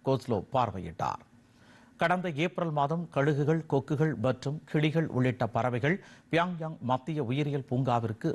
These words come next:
ரஷ்யா வழங்கியிருந்தது. கடந்த ஜூன் மாதம் வடகொரியா சென்ற புட்டினுக்கு ஒரு ஜோடி புங்சான் வகை நாய்களை வடகொரிய அதிபர் கிம் ஜாங் உன் பரிசு வழங்கியது குறிப்பிடத்தக்கது.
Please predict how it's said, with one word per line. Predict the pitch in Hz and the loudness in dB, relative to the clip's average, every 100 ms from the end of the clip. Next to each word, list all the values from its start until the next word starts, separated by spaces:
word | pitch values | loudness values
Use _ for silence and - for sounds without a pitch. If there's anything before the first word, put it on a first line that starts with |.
| 117 | 0
ரஷ்யா | 117 123 117 - 113 | 0 2 0 0 -2
வழங்கியிருந்தது. | 123 117 95 92 76 73 60 - _ - - - - | -2 -4 -6 -6 -8 -10 -14 -18 _ -20 -20 -20 -6
கடந்த | 170 185 185 170 113 | 0 0 0 -4 -2
ஜூன் | 165 156 | 0 2
மாதம் | 143 135 110 82 | 2 2 0 0
வடகொரியா | 135 151 151 143 135 - | 0 0 -2 -2 -4 -4
சென்ற | 117 104 | -6 -6
புட்டினுக்கு | - 120 120 120 143 107 104 - - - | -6 -2 -2 0 0 0 0 -10 -8 0
ஒரு | 160 202 | 4 4
ஜோடி | 165 165 165 160 | 4 2 0 -4
புங்சான் | - 180 170 170 151 | -2 -2 0 0 0
வகை | 123 147 147 - - - - _ - | 0 2 0 -4 -20 -20 -20 _ 0
நாய்களை | 135 156 147 143 98 95 | 2 2 0 -4 -4 -2
வடகொரிய | 139 160 156 139 131 | 0 0 -2 -2 -2
அதிபர் | 127 123 107 - - | -2 0 -2 -4 -2
கிம் | 190 175 | 2 4
ஜாங் | 156 143 113 | 2 2 0
உன் | 110 - - | -2 -2 -2
பரிசு | 143 151 131 | -2 -2 -2
வழங்கியது | 117 120 110 110 60 - - | -2 -2 -2 -4 -6 -8 -2
குறிப்பிடத்தக்கது. | 139 - 98 - - - | 0 0 -4 -8 -12 -12